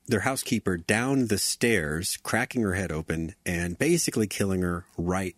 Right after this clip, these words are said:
there in some accidental fashion. They get their friend lawyer to represent that lady's sons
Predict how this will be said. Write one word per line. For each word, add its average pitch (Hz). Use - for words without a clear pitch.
there 90
in 98
some 110
accidental 95
fashion. 80
They 110
get 117
their 101
friend 202
lawyer 87
to -
represent 98
that 123
lady's 107
sons 92